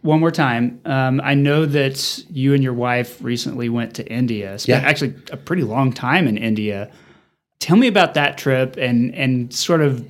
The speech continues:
Speaker 1: how it came about and what was some of the impact of it.
Speaker 2: Sure. So covid was nuts. We work with seniors. The whole world was scared, and we had to do so much curbside.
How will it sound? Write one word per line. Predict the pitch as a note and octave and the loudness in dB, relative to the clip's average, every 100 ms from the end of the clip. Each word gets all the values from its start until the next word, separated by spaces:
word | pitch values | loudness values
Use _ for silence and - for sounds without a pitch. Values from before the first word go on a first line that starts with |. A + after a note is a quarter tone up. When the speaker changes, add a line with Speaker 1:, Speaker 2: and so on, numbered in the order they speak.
| - | -6
Speaker 1:
how | D#3 D#3 | 2 2
it | |
came | F3 D3 | 4 4
about | C3+ C3+ | 4 2
and | C#3+ | 0
what | C3+ | -4
was | B2 | -2
some | D3 | 0
of | B2+ | 0
the | A2+ | -2
impact | A2 A2 G2+ - | -4 -6 -8 -8
of | |
it. | G#3+ F#3+ - - | -8 -8 -12 -8
Speaker 2:
Sure. | - E3 C3 | 0 2 2
So | - B2 G#2+ - - - - - _ _ _ _ _ _ - | 4 4 4 -2 -16 -20 -20 -20 _ _ _ _ _ _ 2
covid | F3 D3 A2+ | 4 8 6
was | G#2 G#2 | 4 0
nuts. | D2+ - - - - - _ _ _ _ _ - | -2 -2 -4 -6 -16 -20 _ _ _ _ _ -6
We | A2+ C3 | 4 6
work | C3 C3 | 6 4
with | A#2+ | 2
seniors. | - E3 E3 E3 D3+ - - - - | 4 4 6 4 2 -4 -12 -18 -20
The | - G#2+ G#2+ | -16 -4 -4
whole | - D#3 D#3 | 2 6 6
world | B2 B2+ B2+ A#2+ A#2+ A#2+ | 4 2 4 2 0 -2
was | G2+ G2 F#2+ | 0 0 0
scared, | - - - C3+ C3 B2+ B2 A#2+ - - - _ A#2+ | -4 -4 2 4 6 4 0 -4 -10 -20 -20 _ -2
and | A2+ A2 G#2 G2+ G2+ F#2+ - - | 0 2 2 0 0 -4 -12 -12
we | G#2+ G#2 A2+ C3 C#3+ C3+ | -10 -2 0 2 2 -2
had | B2+ A#2+ A2 | -2 -2 -2
to | - | -6
do | G2 G#2 G2+ | -4 -2 -2
so | - A#2 A#2 | -2 0 0
much | G#2+ G2 - | 0 -2 -6
curbside. | - D#2+ - - - | -6 -6 -4 -8 -8